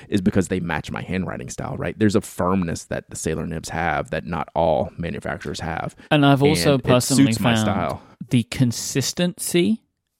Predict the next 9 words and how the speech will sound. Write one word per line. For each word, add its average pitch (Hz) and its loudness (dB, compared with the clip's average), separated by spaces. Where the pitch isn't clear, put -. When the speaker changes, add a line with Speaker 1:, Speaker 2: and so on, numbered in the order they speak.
Speaker 2:
of 120 2
those, 120 2
like, 117 0
nib 135 4
to 143 2
nib 117 2
is 120 2
almost 127 -2
unparalleled, 117 2